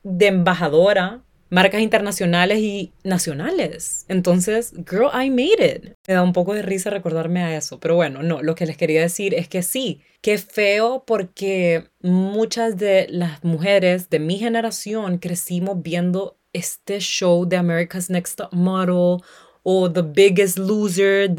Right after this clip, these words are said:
de que metían a personas para bajar de peso, tantas libras, y el que bajaba tantas libras ganaba. Y también nosotros crecimos viendo, viendo estos shows y estos modelajes donde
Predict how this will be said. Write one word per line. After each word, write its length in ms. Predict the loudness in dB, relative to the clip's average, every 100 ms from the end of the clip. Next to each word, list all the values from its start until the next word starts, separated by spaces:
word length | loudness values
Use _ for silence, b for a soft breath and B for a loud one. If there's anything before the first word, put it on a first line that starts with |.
| -6 _
de 180 | -4 -4
que 100 | 0
metían 360 | 0 0 -2 -4
a 120 | -2
personas 600 | -4 -4 -4 -2 0 -2
para 240 | -2 0 0
bajar 320 | 0 0 0
de 100 | -2
peso, 720 | -2 0 0 0 -4 -2 -2
tantas 300 | -2 -4 -2
libras, 400 | -2 0 0 0
y 80 | 0
el 100 | 0
que 80 | -2
bajaba 340 | 0 2 0
tantas 300 | 0 -6 -4
libras 460 | -4 -2 -2 0 0
ganaba. 720 | 0 0 0 -4 -4 -4 -6 B B B B B
Y 100 | -2
también 640 | 0 2 2 2 0 -4 _ _ _ -4
nosotros 480 | -2 -2 -2 -4
crecimos 880 | -2 -2 -2 -2 -2 0 0 -2 -10 _
viendo, 720 | -6 2 2 2 2 2 2 0
viendo 140 | -4
estos 240 | -2 -2 -2
shows 500 | 2 4 6 4 2
y 60 |
estos 200 | -4 -2
modelajes 960 | -2 -2 -2 2 4 4 2 -2 -4 -2
donde 400 | -2 2 2